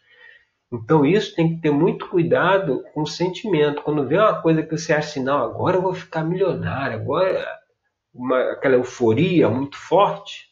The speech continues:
isso é perigoso, é um, um extremo, né? Os extremos são perigosos, porque isso aí vai,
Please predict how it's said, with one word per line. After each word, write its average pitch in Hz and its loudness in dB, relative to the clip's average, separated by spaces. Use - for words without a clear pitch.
isso 123 -8
é - 0
perigoso, 143 0
é - 0
um, 127 0
um - -12
extremo, 131 2
né? 117 -2
Os 113 -4
extremos 165 -2
são 131 -8
perigosos, 107 -10
porque 113 -4
isso 135 0
aí 127 4
vai, 135 -2